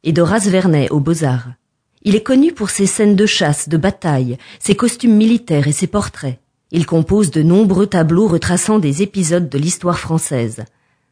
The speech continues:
Sous le Second Empire, il est un des peintres officiels de l'épopée impériale.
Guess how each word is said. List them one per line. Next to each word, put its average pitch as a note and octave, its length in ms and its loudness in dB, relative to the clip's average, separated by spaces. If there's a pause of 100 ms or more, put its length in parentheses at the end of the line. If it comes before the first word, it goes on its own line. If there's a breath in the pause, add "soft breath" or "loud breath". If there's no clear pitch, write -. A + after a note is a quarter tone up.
(160)
Sous - 180 -6
le D3 100 0
Second D#3+ 340 0
Empire, E3+ 480 -2 (300 loud breath)
il F#3+ 120 2
est F#3 140 2
un F3+ 80 2
des D#3 140 2
peintres E3 400 -2
officiels G3 560 0
de C#3 80 -2
l'épopée D3+ 500 0
impériale. C#3+ 680 0